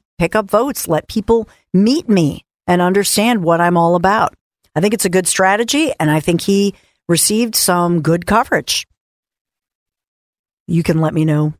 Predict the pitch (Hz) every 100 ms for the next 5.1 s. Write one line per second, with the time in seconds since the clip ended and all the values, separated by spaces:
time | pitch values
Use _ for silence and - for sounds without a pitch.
0 | _ - 170 160 180 208 - - - _
1 | _ _ _ 165 165 165 156 165 165 160
2 | 165 160 156 156 156 151 - 175 240 294
3 | 165 156 165 160 156 - 165 175 254 -
4 | _ _ _ _ _ _ _ _ 196 185